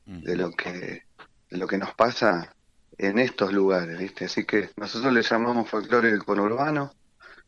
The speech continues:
Speaker 1: porque, bueno, tampoco queremos hacernos los santiagueños, ¿me entendés? No nos pasa por ahí.
Speaker 2: Ah, bien, bien. Queda, queda aclarado. Bueno, hoy a las veinte horas, auditorio,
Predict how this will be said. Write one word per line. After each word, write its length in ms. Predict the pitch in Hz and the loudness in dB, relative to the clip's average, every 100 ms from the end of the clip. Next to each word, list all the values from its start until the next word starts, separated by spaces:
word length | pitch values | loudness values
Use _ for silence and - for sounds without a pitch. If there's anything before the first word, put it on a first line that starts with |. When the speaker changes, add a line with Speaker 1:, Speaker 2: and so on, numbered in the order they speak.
| _ _ _ | _ _ _
Speaker 1:
porque, 760 | - 107 98 - 110 107 107 104 | 4 4 4 2 4 6 6 4
bueno, 260 | 117 143 117 | 4 2 4
tampoco 440 | 127 165 151 135 | 2 4 2 2
queremos 520 | 139 135 143 131 - | 4 4 4 2 0
hacernos 840 | 107 104 - 147 131 107 95 - - _ - - _ _ - | -2 0 4 4 4 2 -2 -10 -18 _ -20 -20 _ _ -8
los 300 | 98 101 92 | 0 0 0
santiagueños, 800 | - 95 95 101 101 101 95 87 | 0 0 4 2 4 2 -2 -2
¿me 100 | 92 | -4
entendés? 320 | 87 98 107 | -4 -2 0
No 80 | 104 | 0
nos 120 | 98 | 0
pasa 300 | - 101 87 | 0 0 -2
por 140 | 82 85 | -4 -8
ahí. 180 | 85 - _ | -10 -16 _
Speaker 2:
Ah, 220 | 95 95 82 | -4 -4 -4
bien, 300 | 85 71 - _ _ _ | -6 -8 -12 _ _ _
bien. 240 | 87 76 - _ _ | -6 -6 -8 _ _
Queda, 300 | - 95 95 - _ | -4 -2 -2 -6 _
queda 200 | 104 101 | -4 -4
aclarado. 540 | 78 87 80 71 69 - - - | -4 -8 -8 -8 -12 -16 -20 -2
Bueno, 280 | 117 117 123 | 2 2 2
hoy 500 | 135 139 165 165 92 - | 4 4 4 0 -6 -2
a 440 | 107 104 104 101 | 2 2 2 0
las 280 | 101 101 95 | 0 -2 -2
veinte 380 | 110 113 110 113 | -2 -4 -4 -2
horas, 300 | 131 127 95 | -2 -4 -4
auditorio, 920 | 92 92 85 104 104 101 95 92 87 | -6 -6 -4 -2 0 2 2 2 0